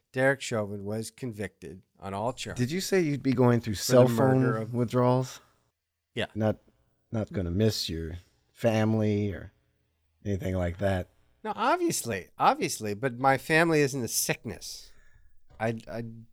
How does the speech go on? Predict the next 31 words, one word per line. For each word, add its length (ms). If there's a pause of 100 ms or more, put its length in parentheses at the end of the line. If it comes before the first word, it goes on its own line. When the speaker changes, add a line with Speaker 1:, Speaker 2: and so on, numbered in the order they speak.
(120)
Speaker 1:
miss 380
my 160
family 640
and, 420
and 720
I'd 180
be 120
Speaker 2:
Do 60
you 80
Speaker 1:
devastated 500
Speaker 2:
think 260
you'd 220
Speaker 1:
by 80
Speaker 2:
be 80
Speaker 1:
it. 60
Speaker 2:
like, 180
at 80
times 360
you'd 100
be 140
looking 320
down 360
and 100
your 120
hand, 420
your 100
thumb 360
would 100
just 240
be, 180
like, 240